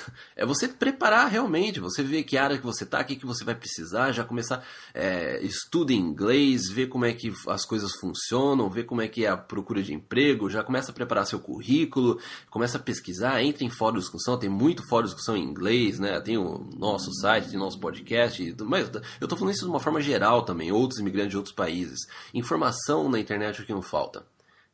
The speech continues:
Entendeu? Então, não tem desculpa pra imigrante que chega no Canadá despreparado. Você pode lidar, sim, com obstáculos que você não tava prevendo, é normal isso, eu passei por isso, você passou por isso, é, acho que todo mundo que migra passa por isso,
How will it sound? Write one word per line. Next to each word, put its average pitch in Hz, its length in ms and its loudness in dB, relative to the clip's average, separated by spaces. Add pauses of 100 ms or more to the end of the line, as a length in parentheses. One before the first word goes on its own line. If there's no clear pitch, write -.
Entendeu? 69 240 -6 (280)
Então, 123 440 4
não 135 220 4
tem 165 240 4
desculpa 131 800 2
pra 104 160 0
imigrante 98 460 0
que 95 100 -8
chega 107 260 0
no 113 80 2
Canadá 87 360 0
despreparado. - 680 -6 (560)
Você 90 200 -2
pode 202 320 6
lidar, 131 360 6
sim, 180 300 2
com 113 140 0
obstáculos 90 680 0
que - 80 -16
você 82 220 -8
não 87 160 -2
tava 87 180 -2
prevendo, 95 340 -2
é 98 40 4
normal 98 520 4
isso, 120 240 0
eu 104 120 0
passei 101 260 -2
por 87 160 -8
isso, 101 160 -4
você 95 220 -8
passou 104 260 -8
por - 160 -12
isso, 95 260 -6 (380)
é, - 100 -8
acho - 200 -6
que - 40 -20
todo 120 240 6
mundo 113 280 6
que - 120 -6
migra 82 300 0
passa - 260 -4
por - 160 -10
isso, 90 280 -8